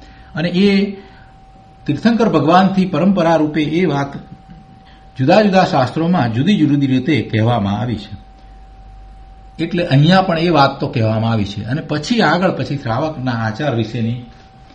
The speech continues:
અ, વાતને લેવામાં આવી છે. હવે એના પછીના શ્લોકમાં અહીંયા કહે છે કે રત્નત્રયાત્મકી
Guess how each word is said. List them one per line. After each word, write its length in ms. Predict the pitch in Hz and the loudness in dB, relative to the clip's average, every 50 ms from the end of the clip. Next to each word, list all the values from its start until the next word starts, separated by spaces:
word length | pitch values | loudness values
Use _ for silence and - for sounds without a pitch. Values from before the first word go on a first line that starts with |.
| - - 135 | -20 -18 -14
અ, 260 | 135 113 107 110 110 | -10 -8 -6 -4 -2
વાતને 480 | 110 110 104 104 - 117 113 117 - - - - | 0 0 0 0 0 0 0 0 -2 -4 -4 -2
લેવામાં 400 | 104 104 101 104 101 101 95 101 | 0 0 0 0 0 -2 -4 -4
આવી 140 | 101 98 95 | -6 -8 -10
છે. 180 | - - - - - - - - - - - - - - - - - - | -12 -14 -16 -18 -18 -20 -20 -20 -20 -20 -20 -20 -20 -20 -20 -20 -8 -4
હવે 140 | 143 160 170 | 0 0 2
એના 220 | 156 151 143 143 | 2 2 0 0
પછીના 800 | 127 131 123 - - 156 139 117 - - - - 120 120 123 120 | 0 -2 -2 -2 0 0 0 0 -2 -6 -8 -6 -6 -4 -4 -6
શ્લોકમાં 440 | 123 - - 127 120 117 113 110 107 | -8 -6 -6 -4 -4 -2 -2 -2 0
અહીંયા 180 | 107 107 101 95 | 0 0 -2 -2
કહે 200 | - 135 143 143 | -4 -4 -6 -4
છે 140 | - 101 90 - - - - - - - - - - - - - - - - - - - - - - - - - - - - - - - - - - - - - - - - - - - - - - - - - - - - - - - - - | -6 -8 -10 -12 -14 -20 -20 -20 -20 -20 -20 -20 -20 -20 -20 -20 -20 -20 -20 -20 -20 -20 -20 -20 -20 -20 -20 -20 -20 -20 -20 -20 -20 -20 -20 -20 -20 -20 -20 -20 -20 -20 -20 -20 -20 -20 -20 -20 -20 -20 -20 -20 -20 -20 -20 -20 -20 -20 -8 2
કે 320 | - 151 151 160 151 - - - - - - - - - - - - - - - - - - - - - 120 | 4 6 6 6 4 -2 -8 -16 -20 -20 -20 -20 -20 -20 -20 -20 -20 -20 -20 -20 -20 -20 -20 -20 -12 -2 2
રત્નત્રયાત્મકી 1400 | 123 156 156 - - 185 196 208 202 - 156 156 165 170 175 180 180 180 - 165 170 160 - 160 160 156 156 - | 4 4 4 4 2 2 4 4 4 4 4 4 6 6 6 6 4 2 0 -2 -2 -2 -4 -4 -4 -4 -6 -8